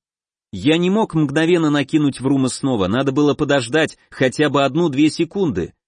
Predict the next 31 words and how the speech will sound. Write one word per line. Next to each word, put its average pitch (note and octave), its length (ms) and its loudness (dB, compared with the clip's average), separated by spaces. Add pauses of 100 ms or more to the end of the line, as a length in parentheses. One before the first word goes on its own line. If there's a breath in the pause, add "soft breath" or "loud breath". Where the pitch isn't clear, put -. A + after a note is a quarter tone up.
(300)
Рывок B2 420 0
в - 80 -14
сторону, D#3 460 2
блок C#3+ 320 2
мечами, D#3 580 0 (240)
и G#2+ 140 -2
по C3 180 2
арене C#3+ 380 4
разносится C3 640 0
лязг C3 320 0
металла. A2+ 560 0 (320)
Жук C3 340 0
проносится D#3+ 600 0
рядом, D#3 440 0 (160)
попытавшись D3+ 680 0
задеть D3+ 360 0
меня D#3+ 260 0
сразу D3+ 400 0
тремя F3+ 380 0
лапами. F#2+ 540 -2 (680)
Вроде A3 340 2
бы A#3 160 2
и A3+ 40 2
блокировал, F#3 680 0
но B3+ 160 0
скорость F3+ 460 0
и E3 60 2
масса F3+ 340 0
сделали D#3+ 480 0
своё A#2+ 340 0
дело. A#2 460 0